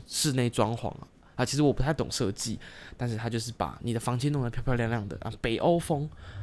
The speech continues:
啊，什么舒压风，很多时候都是这样的。那，呃，他们就因为他们在直接把 Pinterest 的画拿来临摹，直接在 YouTube 上面抄，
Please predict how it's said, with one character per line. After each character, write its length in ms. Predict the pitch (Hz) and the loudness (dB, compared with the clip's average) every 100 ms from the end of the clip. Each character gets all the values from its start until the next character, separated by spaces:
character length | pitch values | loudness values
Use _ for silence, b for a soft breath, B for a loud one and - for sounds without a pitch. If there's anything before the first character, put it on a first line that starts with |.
| B | B
啊， 40 | - | -8
什 80 | 110 | -6
么 100 | 113 | -4
舒 320 | - 170 160 | -2 2 4
压 200 | 151 147 | 4 2
风， 240 | - 123 | -2 -4
很 140 | 117 120 | -2 0
多 100 | 131 | 2
时 80 | 123 | 2
候 80 | |
都 100 | 113 | 2
是 80 | 110 | 0
这 140 | 110 113 | 0 -2
样 100 | - | -2
的。 80 | - - _ - - | -12 -18 _ -18 -4
那， 160 | 139 101 B B B B B - | -2 -2 B B B B B -12
呃， 280 | - 50 - | -12 -12 -14
他 120 | - 160 | -4 0
们 100 | 139 | 4
就 140 | 143 | 4
因 240 | 131 131 | 4 6
为 180 | 131 117 | 6 4
他 160 | 107 123 | 2 0
们 140 | 113 | 0
在 320 | 117 113 107 | 2 0 0
直 160 | 104 117 | -2 0
接 100 | 135 | 0
把 140 | 113 | 0
Pinterest 600 | - - 123 - 123 104 | 2 4 4 0 -2 -2
的 120 | - 101 | -4 -6
画 340 | - 156 110 - - | -2 -2 -2 -8 -8
拿 180 | 101 | -6
来 120 | 104 107 | -4 -2
临 180 | 113 | 0
摹， 400 | 110 131 98 90 - b b b b | 0 0 0 -2 -6 b b b b
直 100 | - | -2
接 140 | 120 131 | 2 4
在 160 | 123 | 2
YouTube 300 | 120 123 120 | 2 0 0
上 120 | 110 | 0
面 160 | 107 107 | -2 -2
抄， 420 | - - 101 95 | -2 -2 0 -2